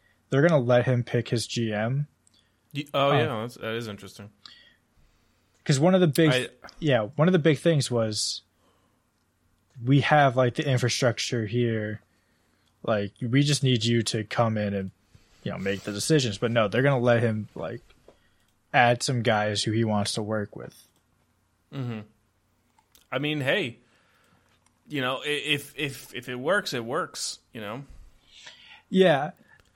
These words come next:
Speaker 1: I mean, we can say, like, "Oh, I'm excited," or, "I have my doubts," but we don't know until, like,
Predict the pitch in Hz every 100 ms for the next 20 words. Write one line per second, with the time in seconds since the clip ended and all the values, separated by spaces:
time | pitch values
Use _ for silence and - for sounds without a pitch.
0 | - 165 196 175 220 254 196 165 160 175
1 | 165 151 143 127 113 117 127 - 151 147
2 | 143 139 127 117 113 123 123 120 117 113
3 | 131 127 120 - 113 117 - _ _ _
4 | _ _ 160 156 - _ _ _ _ _
5 | - _ _ - 120 123 107 107 101 101
6 | - 104 101 107 - _ _ _ _ _
7 | _ - 107 104